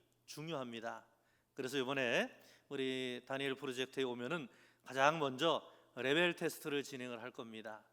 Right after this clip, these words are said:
그래서 학생들이 어느 정도 수준인지를 보고 그 수준에 맞는 교재를 선택을 해서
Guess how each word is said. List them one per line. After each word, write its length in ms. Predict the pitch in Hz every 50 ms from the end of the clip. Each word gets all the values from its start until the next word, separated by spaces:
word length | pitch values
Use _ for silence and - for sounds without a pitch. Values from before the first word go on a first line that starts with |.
| _ _ _ _ _ _ _
그래서 280 | _ 139 135 120 139 135
학생들이 640 | 131 131 - 151 143 135 135 123 120 147 190 202 - - - - _ _
어느 220 | 127 131 143 147
정도 360 | 139 160 156 156 151 160 156 151
수준인지를 720 | - - 165 139 151 156 147 139 139 131 127 135 131 131
보고 400 | 110 117 117 131 160 131 - - - - - _ _ -
그 180 | - 156 160
수준에 480 | 156 - - 175 156 190 185 180 180 175
맞는 500 | 156 127 113 113 113 120 156 185 156 120 - - - _ _ _ -
교재를 680 | - 131 131 123 131 127 120 113 107 107 139 196 233 226 - - _ -
선택을 520 | - - 135 127 110 - 127 120 117 117
해서 400 | 113 104 107 151 147 120 -